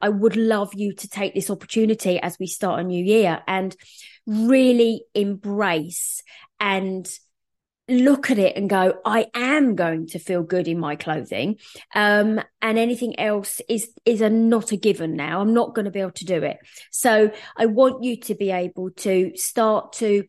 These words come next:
inject the clothes that you love into your wardrobe. And this is when we then can, we can even think back about the podcast last week. It was all about, um, dressing, or sorry, a couple of weeks ago, wasn't it?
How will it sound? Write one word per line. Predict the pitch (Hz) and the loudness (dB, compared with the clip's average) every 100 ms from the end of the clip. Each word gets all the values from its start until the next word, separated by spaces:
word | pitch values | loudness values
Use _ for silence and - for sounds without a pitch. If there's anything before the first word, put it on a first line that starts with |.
| _ _ - | _ _ -6
inject | 208 180 226 - - | -6 -2 -2 -2 -8
the | 214 | -10
clothes | - 208 202 202 190 - - - | -2 2 4 4 2 -8 -12 -10
that | 190 175 - 190 | -8 -8 -8 -2
you | 202 196 | 0 0
love | 190 196 185 180 - - | 0 0 0 -2 -8 -8
into | 196 185 170 - | -6 -4 -8 -6
your | 180 175 165 | -2 0 0
wardrobe. | 185 185 175 165 160 - - - | 0 0 0 -2 -4 -14 -18 -4
And | 220 233 | 2 2
this | 320 - | 2 2
is | 370 330 | 0 0
when | 196 190 190 196 _ _ _ _ _ _ - | 0 0 0 -6 _ _ _ _ _ _ -8
we | 220 226 | -2 0
then | 208 196 233 240 - - _ - | 2 0 0 -2 -8 -20 _ -2
can, | 269 277 | -2 2
we | 277 | 0
can | 302 294 | 2 4
even | 359 403 339 | 4 2 0
think | 262 - | -2 -2
back | 240 - | -6 -4
about | 214 - | -2 -2
the | |
podcast | 196 247 - 202 185 - | -6 -8 -6 -8 -8 -6
last | 185 175 - | -6 -2 0
week. | 269 160 - - | 0 -2 -4 0
It | 226 | 2
was | 226 226 | 2 2
all | 240 247 233 | 2 4 2
about, | 226 214 208 196 - - - _ - | 0 0 0 -2 -6 -20 -20 _ -4
um, | 214 214 - | -2 -2 -4
dressing, | - 220 214 220 208 | -4 -4 -2 -4 -2
or | 202 | -2
sorry, | 180 196 165 | -2 -2 -2
a | |
couple | 190 226 185 | -2 -2 -2
of | |
weeks | 175 - | -4 -4
ago, | 170 | -6
wasn't | 180 202 | -4 -4
it? | 170 | -8